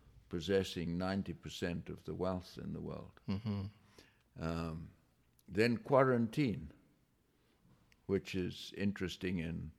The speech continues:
Speaker 1: during this time of covid nineteen.
Speaker 2: Mm-hmm.
Speaker 1: Uh, that word quarantine, uh, came from the time of the Black Death, uh,
Speaker 2: Mm.
Speaker 1: when it was noticed in Europe that the Jews,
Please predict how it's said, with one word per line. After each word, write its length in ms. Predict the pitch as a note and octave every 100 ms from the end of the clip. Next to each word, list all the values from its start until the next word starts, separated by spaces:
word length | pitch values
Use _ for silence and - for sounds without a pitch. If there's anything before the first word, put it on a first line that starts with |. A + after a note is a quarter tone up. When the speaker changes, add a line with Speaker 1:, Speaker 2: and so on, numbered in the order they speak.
| - _ _ _ -
Speaker 1:
during 380 | F2+ F2+ F2+ F2
this 180 | E2+ -
time 420 | - F#2 F2 E2
of 200 | D#2+ -
covid 380 | - G2 F2 E2+ -
nineteen. 640 | F2 F2 E2+ - - C#3+ - A2
Speaker 2:
Mm-hmm. 400 | G#2+ A2+ G#2+ B2 - - _ - E2
Speaker 1:
Uh, 320 | E2 E2 E2 D2+ - - - - F#2+
that 240 | G2+ C3 C3+
word 340 | B2 G#2+ -
quarantine, 960 | B2+ A#2+ A#2+ G#2+ G2 - G#2+ D#2 F2 G#2 - _ _ _ -
uh, 240 | F2 E2+ F2 -
came 260 | G#2+ G#2+
from 240 | G2 F#2+ F2+
the 80 | -
time 360 | G#2 G2 F#2
of 120 | E2+
the 100 | E2+
Black 340 | E2+ F#2 F#2+ F#2 F#2+
Death, 460 | G#2+ E2 - - - _ _ _ _ _ - -
uh, 40 |
Speaker 2:
Mm. 280 | D#2+ E2 E2
Speaker 1:
when 440 | F2+ F#2 F2+ F2+ - F#2
it 140 | E2+
was 180 | F2+ E2
noticed 520 | G#2+ A#2 G#2 F2+ -
in 140 | E2+ F2+
Europe 420 | F#2+ F#2+ E2+ - - F2
that 220 | E2 D#2+ _ -
the 100 | D#2+
Jews, 640 | - G#2+ G#2 F2+ F2+ -